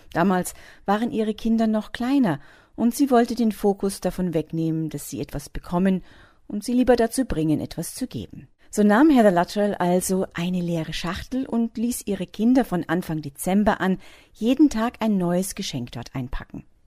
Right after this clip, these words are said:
Eingepackt wurden vor allem Lebensmittel, die nicht schnell verderben, wie Müsli, Saft oder Dosen. Außerdem kaufte die Australierin Toilettenartikel wie Shampoo,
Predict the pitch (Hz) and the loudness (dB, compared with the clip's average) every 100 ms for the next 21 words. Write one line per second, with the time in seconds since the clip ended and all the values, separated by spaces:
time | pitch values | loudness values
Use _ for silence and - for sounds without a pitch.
0 | - 175 185 185 160 - 151 160 156 - | -2 0 2 0 0 -2 -2 -2 -4 -4
1 | 135 127 160 196 196 196 196 185 - - | -4 -2 0 0 0 0 0 -6 -8 -20
2 | - - 226 240 240 - - 202 196 190 | -20 -10 0 2 2 0 -4 0 0 0
3 | 151 143 143 196 233 208 151 131 156 196 | -2 0 0 2 2 2 -2 -4 -2 0
4 | 202 - 190 185 - _ _ - 185 175 | -2 -2 -4 -4 -10 _ _ -6 -2 -2
5 | - - - 180 262 156 113 - - - | -4 -12 -10 -4 -2 -2 -4 -12 -16 -18
6 | - _ - _ - 185 208 196 175 180 | -20 _ -20 _ -2 0 2 0 -2 -2
7 | 180 175 - 156 156 - 151 156 147 - | 0 -2 -4 -2 -2 -2 -6 -6 -6 -8
8 | 147 156 160 156 160 156 151 165 - 165 | -6 -4 -4 -2 -2 -2 -2 -2 -2 -2
9 | 151 - 170 170 156 143 - 180 196 175 | -4 -6 -8 -6 -4 -4 0 2 2 0
10 | 160 | -4